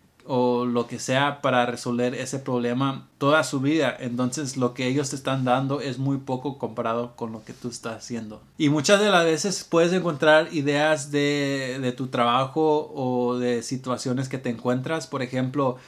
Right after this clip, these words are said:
este problema, eh, lo tuve cuando trabajaba en una fábrica. Antes trabajaba todo el día en mis pies caminando y, o parado en el mismo lugar por horas. Y es la primera vez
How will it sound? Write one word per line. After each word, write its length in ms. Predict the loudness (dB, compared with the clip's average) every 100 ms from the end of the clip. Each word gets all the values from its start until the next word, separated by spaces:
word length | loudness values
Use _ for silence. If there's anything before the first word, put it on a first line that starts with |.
| -20 _
este 340 | -4 -2 -2 -2
problema, 600 | 0 2 2 2 0 -2 -4
eh, 480 | -2 -2 -4 -10 -20 _ -20 -18 -6
lo 340 | -2 0 0
tuve 580 | 0 2 4 2 2 0
cuando 460 | 0 2 2 2 2
trabajaba 800 | 2 2 4 4 4 2 0 -2
en 140 | -4 -2
una 240 | 0 -2
fábrica. 640 | 0 0 2 -4 -4 -6 -4 -6
Antes 420 | -2 -4 -4 -6
trabajaba 680 | 0 0 2 0 0 -2 -8
todo 320 | -4 -2 0 0
el 100 | 0
día 280 | 0 0
en 120 | 0 -2
mis 140 | -6
pies 340 | -6 -6 -4
caminando 760 | -4 -4 -2 -2 -2 -2 -2 -4 -10 -20 -20 _
y, 540 | -6 -2 2 2 0 -2
o 360 | 0 2 2 2
parado 400 | 4 4 2 0
en 80 | 0
el 80 |
mismo 260 | 0 0 0
lugar 400 | 2 2 2 0
por 160 | -6 -4
horas. 380 | 0 2 0 -2
Y 300 | -4 -2 -2
es 120 | -2
la 160 | 0 0
primera 360 | 0 2 4 4
vez 480 | 2 0 -4 -10